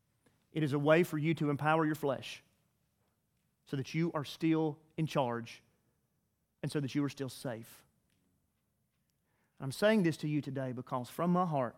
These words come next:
Sharon Heights, the five and a half years that I've been your pastor,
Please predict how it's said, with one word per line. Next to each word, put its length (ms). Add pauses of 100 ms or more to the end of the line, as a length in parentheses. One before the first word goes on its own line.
Sharon 280
Heights, 320 (880)
the 40
five 240
and 80
a 20
half 140
years 240
that 100
I've 160
been 140
your 140
pastor, 440